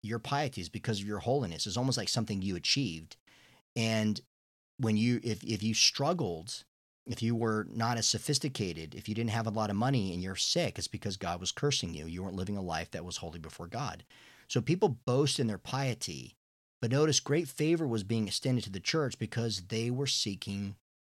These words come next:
Jesus. They were hearing about the testimony of the apostles, and the apostles are talking about the love of Jesus Christ, Jesus' resurrection, how Jesus fulfilled prophecy.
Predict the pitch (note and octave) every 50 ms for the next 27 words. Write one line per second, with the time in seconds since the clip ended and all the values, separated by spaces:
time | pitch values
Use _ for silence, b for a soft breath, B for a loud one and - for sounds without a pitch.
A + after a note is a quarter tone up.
0 | _ - - E3+ G3 F3 - B2+ - - - - - G#2+ A2 A2+ G2 - - B2
1 | C3 C#3 D3 D#3 D3 C3+ B2+ A#2 - A2+ - - - B2 B2+ - - D3+ B2+ C3
2 | C3 D3 D#3+ D#3+ - G#2+ F2+ E2+ - - F#2 E2+ F#2+ B2+ C3 - B B B B
3 | B B B B B B - A#2+ A2 A2+ A2 - - A#2+ A#2+ C#3 - D#3 C3 A#2+
4 | A#2+ A2 - A2+ A#2+ C3+ C3+ E3 D#3 C3+ A2+ G#2+ G2+ G2 G#2 B B B B B
5 | B B _ - A2 G#2+ G#2+ G#2+ A#2 A#2+ A#2+ G#2+ G2 G2+ G2+ G2+ A#2 A2+ - -
6 | - G2 E2 E2+ F#2+ G2+ - - - - _ _ _ _ _ _ _ _ _ _
7 | _ _ _ _ _ - - - F#2 F#2+ A2 G#2+ A2 G#2+ - B2 A2 G2+ G#2+ A2
8 | A2+ G#2+ A#2+ G#2+ F#2+ F2+ F2 - - G2+ G#2 G2+ - - G#2+ G#2+ G2 - G#2 G#2
9 | G#2 A#2 A2+ - - G#2+ - - A#2+ B2 - - - F2+ E2+ - - F#2 - -
10 | F#2 F2 F#2+ G#2 A#2+